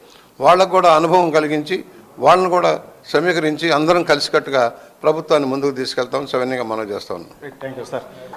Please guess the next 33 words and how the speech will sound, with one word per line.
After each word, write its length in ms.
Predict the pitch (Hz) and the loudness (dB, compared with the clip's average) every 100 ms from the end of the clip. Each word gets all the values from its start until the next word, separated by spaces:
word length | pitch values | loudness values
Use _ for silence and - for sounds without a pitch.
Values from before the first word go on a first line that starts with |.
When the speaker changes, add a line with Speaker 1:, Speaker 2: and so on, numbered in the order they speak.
| - - | -10 -2
Speaker 2:
Right, 180 | 170 175 | 0 0
అది 260 | 165 170 - | 0 -2 -6
మా 200 | 151 143 | 0 2
మాజీ 340 | 143 151 175 190 | 6 6 4 2
మంత్రివర్యులు 580 | 165 151 151 139 139 147 | 0 2 0 2 2 4
అలాగే 260 | 143 156 | 6 4
టీడీపీ 400 | 151 - 160 160 | 0 -2 -4 -2
ఎమ్మెల్యే 460 | 143 139 156 151 151 | -2 0 0 2 2
గోరంట్ల 320 | 135 147 143 | 2 2 0
బుచ్చయ్య 380 | 123 131 147 143 | -2 -4 -4 -2
చౌదరి 180 | 135 131 | -2 -2
గారు 140 | 127 | -2
చెప్తున్నారు. 400 | 120 127 123 127 - - - | -4 -2 -2 -4 -8 -16 -2
అయితే 220 | 165 233 160 | 2 4 4
ఇప్పటి 460 | 123 135 - 190 | 0 -2 2 4
వరకు 280 | 180 175 151 | 6 4 2
కూడా, 580 | 165 165 160 160 160 139 | 2 6 8 8 6 4
ఆ, 40 | 135 | 2
ఏదైతే, 640 | 139 147 147 147 147 131 | 2 2 2 2 2 2
ఆ, 300 | 135 127 127 123 | 4 4 4 2
వైసీపీ 420 | 131 131 147 160 156 | -2 -2 -4 -8 0
పాలన 380 | 131 135 139 | 4 4 2
ఉందో 280 | 131 127 131 | -2 -2 0
ఇదంతా 500 | 135 139 147 165 160 139 | 2 0 2 2 4 0
అంతమొందు 420 | 139 143 139 143 | -2 -4 -6 -6
ఇచ్చారు 280 | 143 135 139 | -6 -4 -4
ప్రజలందరూ 560 | 131 135 139 135 127 | -4 -4 -2 -2 -2
కూడా. 280 | 123 123 127 - - - | -2 0 -2 -4 -12 -2
So 60 | 180 | 0
నూతన 300 | 139 160 170 | 2 2 0
ప్రభుత్వం 440 | 147 143 147 151 | 2 0 -2 -2
అనేది 260 | 151 147 131 | -2 0 2
ఏర్పడింది. 600 | 139 143 143 143 139 | 2 2 0 -2 -6